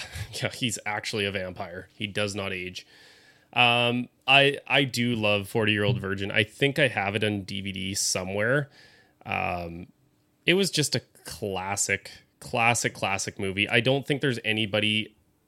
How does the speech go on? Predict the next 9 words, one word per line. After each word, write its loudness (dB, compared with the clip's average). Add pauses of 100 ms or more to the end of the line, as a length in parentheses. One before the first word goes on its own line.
(120)
our 0
age 0
that -2
doesn't 2
know 0
what -4
this -4
movie -4
is. 2